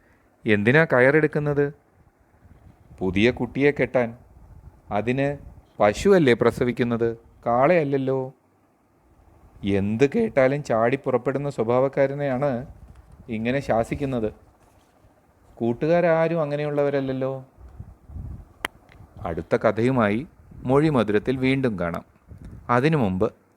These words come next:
ചെറിയ ഒരു അറിവിൻ്റെ പൊതി. ഇപ്പോൾ നിങ്ങൾ കേട്ട ഈ കഥ ജാതക കഥകളിൽ നിന്നുള്ളതാണ്. എന്താണ് ജാതക കഥ? രണ്ടായിരത്തി അറുന്നൂറ് വർഷങ്ങൾക്ക് മുമ്പ്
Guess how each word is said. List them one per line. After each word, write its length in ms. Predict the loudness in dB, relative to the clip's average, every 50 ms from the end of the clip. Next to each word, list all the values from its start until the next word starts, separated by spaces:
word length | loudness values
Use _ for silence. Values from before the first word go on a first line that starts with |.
| -6
ചെറിയ 500 | 2 2 4 4 4 2 4 4 4 2 2 -2 -2
ഒരു 140 | 0 2 4
അറിവിൻ്റെ 460 | 4 4 2 2 0 0 -2 -2 -2 -2
പൊതി. 280 | 0 0 0 -2 -4 -10 _ _ _ _ _ _ _ _ _ _ _ _ -20 -20 -20 -20 -14 -14
ഇപ്പോൾ 260 | -14 -8 -2 0 0 0
നിങ്ങൾ 300 | 0 -2 -2 -2 -2 0
കേട്ട 260 | 0 0 -2 0 -2 -4 -4
ഈ 100 | -2 -4 -4
കഥ 280 | -4 -6 -6 -6 -6 -8 -10 -10 -10 -14 _ -20 -20 -20 -20 -20 -20 -20 _ _ -16 -8
ജാതക 540 | 0 2 2 2 2 2 0 0 0 -2 -2
കഥകളിൽ 480 | -2 -4 -4 -4 -2 -2 -2 -2 -2 -2
നിന്നുള്ളതാണ്. 540 | -4 -6 -6 -6 -6 -6 -6 -6 -8 -10 -14 -18 _ _ _ _ _ _ -20 -20 -20 -20 -16 -6 0 0
എന്താണ് 420 | 2 2 2 2 2 2 2 0 -4
ജാതക 480 | -2 -2 -2 -2 -2 -2 -2 -4 -4 -2
കഥ? 200 | -4 -4 -4 -4 -8 -10 -14 -20 -20 _ _ -20 _ _ _ _ _ _ _ -20 -20 -20 _ _ _ _ _ _ _ _ _ -20 _ -20 _ -20 -20 -20 -20 _ -20 -20 -20 -20 -20 _ _ _ _ _ _ -20 -20 -20 -20 -20 -20 _ -4
രണ്ടായിരത്തി 760 | 0 0 0 0 0 0 0 0 0 -2 -4 -6 -6 -4 -4
അറുന്നൂറ് 560 | -2 -2 -2 -2 -4 -4 -4 -4 -4 -2 -2
വർഷങ്ങൾക്ക് 600 | -2 -2 -4 -4 -6 -10 -8 -6 -6 -8 -8 -8
മുമ്പ് 360 | -8 -8 -6 -6 -6 -6 -8